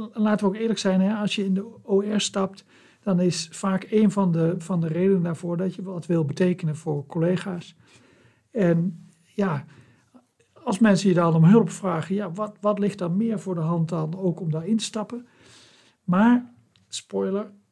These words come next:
ehm, dat is vaak niet de taak van de O R, hè. Dat is de, eigenlijk de kern van deze podcast waar we het over gaan hebben.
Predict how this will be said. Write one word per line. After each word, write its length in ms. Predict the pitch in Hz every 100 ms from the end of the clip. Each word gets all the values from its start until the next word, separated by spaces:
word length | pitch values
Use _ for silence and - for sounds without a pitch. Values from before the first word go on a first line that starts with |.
| -
ehm, 320 | 180 175 170 190 - _ _ _ _ _ _ _
dat 220 | 196 185
is 300 | 214 - - - - - - - - _ _
vaak 720 | _ - 247 233 - - - - 233 220 220 311
niet 420 | 254 247 - - - 247
de 260 | 220 185 190
taak 280 | 214 190 185
van 160 | 190
de 60 | 175
O 160 | 180 160
R, 200 | 156 147
hè. 120 | 220 240 - - -
Dat 200 | 180 175
is 120 | 147
de, 60 | 220
eigenlijk 300 | - 180 165
de 240 | 165 -
kern 260 | 196 185 160
van 160 | 190
deze 280 | 165 170 -
podcast 580 | - 160 - 143 156 -
waar 160 | 175 156
we 60 |
het 100 | 165
over 200 | 175 165
gaan 200 | 160 156
hebben. 260 | 143 151